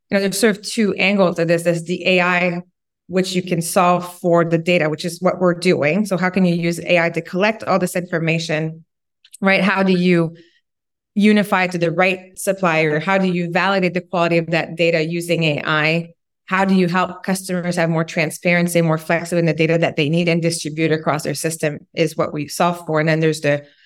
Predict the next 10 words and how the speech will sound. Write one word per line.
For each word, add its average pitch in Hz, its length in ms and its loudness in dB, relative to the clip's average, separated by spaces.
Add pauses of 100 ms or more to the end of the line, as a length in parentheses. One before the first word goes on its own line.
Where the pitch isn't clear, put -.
(140)
application 165 540 -2
of 147 140 -2
A 143 140 0
I 143 140 0
that 151 220 -4
relies 139 460 -2 (100)
on 151 200 -2
good 151 160 -4
data 135 200 -2
quality. 135 580 -4